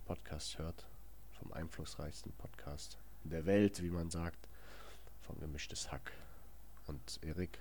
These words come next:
was ich mich frage, ne, ganz ehrlich ist, warum machen wir das? Was hast du dir dabei gedacht? Weil ich kann die Frage nicht beantworten.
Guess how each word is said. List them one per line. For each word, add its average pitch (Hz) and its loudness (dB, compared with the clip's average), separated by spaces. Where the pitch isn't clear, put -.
was - -2
ich - -4
mich 110 -2
frage, 87 6
ne, 82 2
ganz 85 -2
ehrlich 85 0
ist, - -2
warum 113 4
machen 90 2
wir 76 0
das? - -2
Was - 0
hast - -2
du 98 -2
dir 90 -2
dabei 87 -2
gedacht? - -4
Weil 78 0
ich - -6
kann 87 -2
die 87 -2
Frage 82 -2
nicht 73 -6
beantworten. - -4